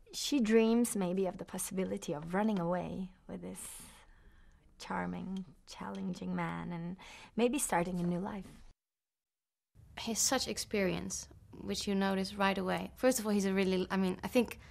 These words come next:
Speaker 2: um, everyone almost knows because what he sort of beams in, you know, in, in the, in the whole, um, publicity life, it's, it's, it's definitely part of him. He's a very charming and very kind-hearted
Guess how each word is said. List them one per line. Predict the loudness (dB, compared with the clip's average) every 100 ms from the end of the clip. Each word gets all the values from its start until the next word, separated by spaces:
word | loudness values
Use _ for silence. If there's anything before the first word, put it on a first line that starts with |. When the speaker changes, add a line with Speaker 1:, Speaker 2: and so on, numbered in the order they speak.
| -12 -2
Speaker 2:
um, | 0 2
everyone | 0 2 2 2
almost | 4 2 2
knows | 2 2 2 0
because | -4 -2 -4 -4 -4
what | 0 0
he | 2 4 4
sort | 2 0
of | 0 -4 -16 -20 -20 -18 -6 4
beams | 8 8 6 4 0 0
in, | 2 4 2 -2 -10 -20 -8
you | -2
know, | 0 0 0
in, | 0 -2
in | 0 0
the, | 0 0
in | -2
the |
whole, | 0 0 0 -2
um, | -2 -2 -2 -4 -6 -18 -18 -18 -18 -20 -12
publicity | -4 -2 -2 -2 0
life, | 2 0 -2
it's, | -4 -4 -6 -6
it's, | -4 -4 -4
it's | -6 -2
definitely | -2 -2 -4 -4
part | 0 0
of | 2
him. | 0
He's | 0
a |
very | 0 0
charming | 0 0 0 0 0
and | -4 -4 -14 -16 0
very | 4 4
kind-hearted | 4 4 4 4 0 -2 -2